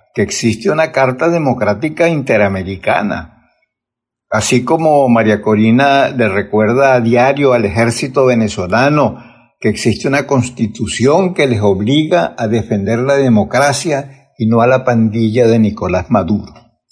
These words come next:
En cuarto lugar, el presidente electo podrá emprender una verdadera cruzada mundial para promover la causa de la libertad venezolana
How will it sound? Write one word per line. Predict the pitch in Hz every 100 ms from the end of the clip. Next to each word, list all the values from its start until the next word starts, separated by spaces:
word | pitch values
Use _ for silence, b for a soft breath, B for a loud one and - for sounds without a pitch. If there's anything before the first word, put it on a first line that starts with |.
| _ _
En | 107
cuarto | - 165 175 196
lugar, | 196 147 120 - - - _ _ _ _ _ _ _ _ _ _
el | - 107
presidente | 117 123 127 123 131 175
electo | 165 165 - 185
podrá | 165 131 127
emprender | 139 139 156 156 147 151
una | 160 160
verdadera | 156 151 135 120 104 139 180 180 180
cruzada | 208 135 - 135 151 165
mundial | 147 123 110 147 151 170 165 - -
para | 127 117
promover | 127 120 110 113 131
la | 143
causa | 139 143 139 151
de | 143
la | 135
libertad | 123 110 101 95 110 120
venezolana | 123 131 123 - 101 131 139 147 147 B